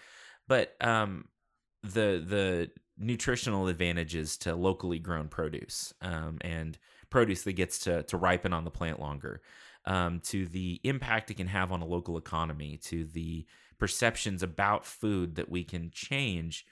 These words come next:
through some sort of this local food market. All of that is wrapped up in something that I'm really interested in. So, um, something that's kinda unique, I think, is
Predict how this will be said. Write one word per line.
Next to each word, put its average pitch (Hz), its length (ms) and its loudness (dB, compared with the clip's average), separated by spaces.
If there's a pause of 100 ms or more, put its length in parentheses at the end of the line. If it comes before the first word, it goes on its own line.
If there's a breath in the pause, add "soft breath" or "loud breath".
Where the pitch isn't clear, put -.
(340 soft breath)
through 101 220 -2
some 90 280 -2
sort 98 220 2
of 87 60 0
this 85 140 -2
local 85 220 -2
food 85 200 -2
market. 73 300 -4 (380 loud breath)
All 123 220 6
of 107 100 2
that 95 180 6
is 90 140 0
wrapped 87 320 0
up 82 180 -2
in 80 100 -6
something 78 300 -6
that 76 80 -8
I'm 78 100 -4
really 76 180 -4
interested - 420 -8
in. - 140 -8
So, 101 380 6 (840)
um, 104 480 6 (640 soft breath)
something 196 360 0
that's 127 180 0
kinda 113 380 2
unique, 107 600 -2
I 95 100 2
think, 92 300 -2
is 87 120 -4